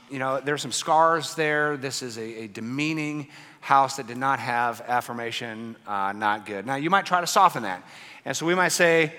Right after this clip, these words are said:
"No, you're not stupid. You're struggling in this grade, but you're not stupid."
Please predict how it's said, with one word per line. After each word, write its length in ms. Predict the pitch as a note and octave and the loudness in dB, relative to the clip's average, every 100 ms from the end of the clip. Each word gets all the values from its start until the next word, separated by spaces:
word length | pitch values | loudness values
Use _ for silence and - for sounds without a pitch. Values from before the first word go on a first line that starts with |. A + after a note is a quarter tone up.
| - - - | -20 -20 -8
"No, 80 | D3 | -2
you're 160 | D3+ B3+ | 2 6
not 160 | G3+ | 6
stupid. 420 | - A#2+ A2 B2+ E3 - - _ _ _ _ _ _ _ | 4 -4 -4 -6 -8 -18 -20 _ _ _ _ _ _ _
You're 80 | B2+ | -6
struggling 360 | - G#3+ G#3 G3 | 6 6 6 2
in 60 | |
this 120 | F#3 | 0
grade, 240 | D#3 F3 F3+ | 4 6 6
but 100 | G3 | 4
you're 80 | G#3+ | 4
not 160 | E3+ | 4
stupid." 400 | - C3+ A2+ D3 | 2 -4 -6 -10